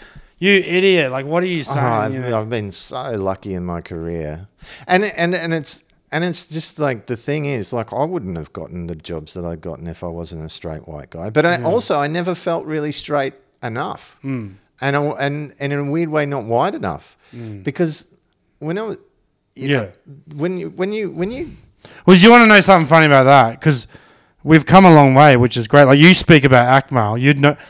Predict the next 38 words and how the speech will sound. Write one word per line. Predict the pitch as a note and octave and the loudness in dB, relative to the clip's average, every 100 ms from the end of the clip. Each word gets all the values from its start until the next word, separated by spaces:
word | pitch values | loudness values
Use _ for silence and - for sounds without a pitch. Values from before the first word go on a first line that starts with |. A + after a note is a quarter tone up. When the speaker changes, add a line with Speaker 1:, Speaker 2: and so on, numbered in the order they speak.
| _ _ _ - | _ _ _ 0
Speaker 1:
Were | F3+ | 4
you, | F#3+ A3 A3+ F#3+ E3+ | 8 8 8 6 2
were, | F3+ F3 F3 | 0 0 -2
were | F3 | 2
you | F#3+ G#3+ | 6 6
the | G3 F#3 | 8 8
era | E3 E3 | 10 10
when | D#3 D3+ | 8 6
he | |
was | D3 B2 | 6 4
Peter? | - C#3+ D3+ F#3 A#3+ - - - | 2 2 4 4 2 -8 -18 -2
Speaker 2:
I | D3+ | 0
knew, | C4+ A#3 | 2 4
Speaker 1:
<laughs> | D3+ E3 | 4 4
Speaker 2:
I | D#3 | -2
knew | F#3+ A3 | -4 -6
him | A#2+ | -6
when | G#2+ G2+ | -6 -6
he | |
was | F#2 F2 | -8 -10
Peter. | - G2+ A2 | -10 -8 -6
Speaker 1:
Yeah, | C#3 D3+ D#3+ D3 B2+ | -4 0 4 6 4
Speaker 2:
Yeah, | |
yeah, | A#2+ A#2+ - C3+ | 2 -6 -8 -2
Speaker 1:
that's | D#3 F3+ | 0 6
Speaker 2:
yeah. | F3+ | 6
Speaker 1:
how | |
far | - D#3 D#3+ | 6 6 6
we've | D#3 | 4
come. | C#3+ B2 A#2+ | 0 -2 -2
So | - C3+ A#2+ - _ _ _ - | -2 -2 -2 -8 _ _ _ -2
Akmal | C#3 - D3+ C#3 B2+ | -2 0 2 2 2
had | A#2+ B2+ | 0 -2
to | B2+ | -2
go | C3 A#2+ | 0 2
by | A#2 | 0
Peter | A2 - D3 C#3+ A2+ C3+ | 0 0 2 4 2 -2
because | C3 - A#2+ A2 | -6 -4 -6 -6